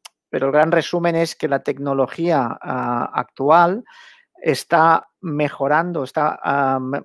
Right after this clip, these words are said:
incrementando su rendimiento a velocidad exponencial, ¿no? Es esta, esta línea verde, así es como mejora la tecnología, mientras que nuestra expectativa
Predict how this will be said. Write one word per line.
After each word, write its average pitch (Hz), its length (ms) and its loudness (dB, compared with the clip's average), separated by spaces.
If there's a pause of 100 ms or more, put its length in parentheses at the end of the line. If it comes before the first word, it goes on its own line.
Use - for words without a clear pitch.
(440)
incrementando 156 560 0
su 165 140 -6
rendimiento 160 680 0
a 151 100 2
velocidad 139 480 0
exponencial, 127 880 -4 (280)
¿no? 185 280 -4
Es - 200 -4
esta, 147 500 2 (440)
esta 147 380 2
línea 147 380 4
verde, 165 480 6 (460)
así 139 220 -2
es 151 100 0
como 151 160 0
mejora 156 360 4
la 156 120 6
tecnología, 160 680 -2 (260)
mientras 151 360 -4
que 147 140 2
nuestra 139 420 0
expectativa 175 1000 -4